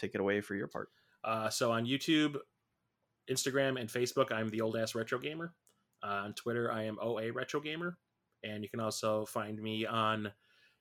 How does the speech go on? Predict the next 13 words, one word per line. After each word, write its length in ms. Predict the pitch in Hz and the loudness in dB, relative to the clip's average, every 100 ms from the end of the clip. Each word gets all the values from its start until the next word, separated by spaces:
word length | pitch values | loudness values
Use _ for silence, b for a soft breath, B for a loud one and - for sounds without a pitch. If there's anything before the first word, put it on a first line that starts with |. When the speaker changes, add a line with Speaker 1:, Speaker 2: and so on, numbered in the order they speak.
| - | -4
Speaker 2:
YouTube 460 | 135 147 165 151 143 | 0 4 6 6 4
for 180 | 131 | 2
the 100 | 117 | 2
Super 380 | 110 135 127 120 | 2 0 2 2
Enabler 300 | 110 120 123 | 2 0 2
Brothers 260 | 117 - - | 2 2 2
podcast 500 | 127 117 - 135 - | 2 2 2 0 0
over 280 | 104 113 104 | 0 0 -2
on 100 | 101 | -2
Corpse 320 | - 113 - | -2 -2 -2
Flood 260 | 117 113 | 0 0
Gaming's 640 | 110 113 123 135 135 - - | 0 0 0 -2 -4 -8 -10
channel. 500 | - 151 156 180 180 | -2 0 2 0 -2